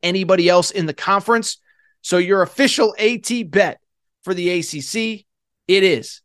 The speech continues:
the Miami Hurricanes to win this conference tournament. Let's keep it going, uh, and let's go to the Big East, where the Big East is another one where the, the, the bracket is very interesting. And not only is the bracket interesting for the Big East, but I'll take it a step further.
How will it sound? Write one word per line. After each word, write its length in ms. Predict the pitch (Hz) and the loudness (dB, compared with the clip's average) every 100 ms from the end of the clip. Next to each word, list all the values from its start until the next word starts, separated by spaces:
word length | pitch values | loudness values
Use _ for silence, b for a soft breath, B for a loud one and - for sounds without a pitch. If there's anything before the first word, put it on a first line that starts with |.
| _ | _
the 100 | 165 | -4
Miami 360 | 160 160 151 147 | -2 0 -2 -2
Hurricanes 560 | 156 139 127 117 98 | -2 -2 -4 -10 -12
to 140 | - 131 | -10 -8
win 220 | 120 110 | -6 -8
this 140 | 113 | -8
conference 380 | - 95 - - | -8 -10 -10 -2
tournament. 320 | 185 180 131 _ _ _ _ b b b b b b b b - | 2 2 0 _ _ _ _ b b b b b b b b 2
Let's 180 | 277 285 | 2 4
keep 200 | 330 311 | 0 0
it 140 | - | 2
going, 420 | 277 240 196 277 | 6 8 8 6
uh, 640 | 294 202 - - 302 202 208 | 2 -6 -8 0 4 4 4
and 100 | 220 | 2
let's 140 | 247 | 0
go 120 | 277 | 0
to 60 | 240 | -2
the 80 | 220 | 0
Big 180 | 226 185 | -2 -2
East, 300 | 185 202 170 | -6 -4 2
where 140 | 208 | 2
the 60 | 202 | 2
Big 160 | 370 | -2
East 260 | 392 285 - | -2 -4 -2
is 160 | 190 180 | -4 -2
another 400 | 151 202 285 214 | -2 0 2 0
one 340 | 156 143 147 - | 0 -4 -6 -2
where 220 | 185 202 | 2 4
the, 220 | 180 175 | 2 0
the, 200 | 170 175 - | 0 -2 -2
the 180 | 170 151 | -4 -4
bracket 560 | - 202 277 311 320 | -2 -2 -2 -2 -8
is 140 | 240 220 | -8 -4
very 300 | 240 247 240 | 0 0 0
interesting. 600 | 240 247 - 247 247 240 | -4 -8 -8 -6 -4 -4
And 120 | 185 | -4
not 120 | 240 | -2
only 180 | 359 349 | -2 -2
is 120 | 254 | -2
the 80 | 165 | -4
bracket 460 | 131 139 175 220 240 | -4 -2 -2 -2 -6
interesting 440 | 226 226 - 226 | -6 -8 -8 -8
for 100 | 196 | -4
the 80 | 214 | 0
Big 180 | 220 214 | 0 0
East, 320 | 269 262 - _ _ - | -2 -2 -10 _ _ -4
but 80 | 220 | -2
I'll 80 | 269 | 0
take 160 | 349 | 0
it 60 | 277 | 0
a 20 | |
step 240 | - 185 - | 0 0 2
further. 380 | 220 190 113 | 4 4 0